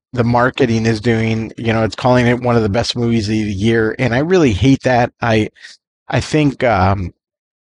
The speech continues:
that's so subjective, and it's up to the viewer, and it's, you know, up to ultimately the amount of people that go out and see it.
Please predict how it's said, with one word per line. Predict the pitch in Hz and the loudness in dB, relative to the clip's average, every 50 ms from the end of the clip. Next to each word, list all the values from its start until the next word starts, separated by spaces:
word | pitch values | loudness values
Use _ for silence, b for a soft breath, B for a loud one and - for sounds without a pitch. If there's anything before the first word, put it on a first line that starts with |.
| _ _ | _ _
that's | - 120 120 117 - | -4 -4 -2 -2 0
so | - 165 147 | 0 0 0
subjective, | 135 - 135 113 110 - 131 135 - - 147 123 | 0 0 -2 -2 -2 -2 -2 -2 -2 -2 -2 0
and | 120 107 | 0 0
it's | 107 101 - | -2 -2 -2
up | 135 117 - | -4 -4 -4
to | - - | -6 -6
the | 117 110 | -4 -4
viewer, | 95 101 107 120 139 143 135 127 123 117 | -4 -2 2 2 4 4 4 4 2 2
and | 110 98 | 0 0
it's, | 104 104 92 - - - - | 0 -2 -2 -4 -8 -8 -4
you | - 120 113 | -2 -2 0
know, | 110 104 | 0 0
up | 98 - - 120 110 - | 0 0 -2 -2 -2 -2
to | - - 117 110 107 107 101 B B B B B B B _ | 0 2 4 4 4 2 0 B B B B B B B _
ultimately | - 123 131 123 139 131 127 120 - - 123 117 113 | -2 -2 0 0 0 0 0 2 2 4 4 4 4
the | 104 113 | 2 2
amount | 117 110 113 120 120 | 0 2 2 0 0
of | 117 | 0
people | 107 120 113 113 | -2 -4 -4 -2
that | 104 110 | -2 -2
go | 95 113 117 | 0 2 2
out | 113 110 110 | 2 0 0
and | 107 101 - | -2 -4 -4
see | - - - 160 151 147 | -2 0 2 4 4 4
it. | 135 123 | 2 0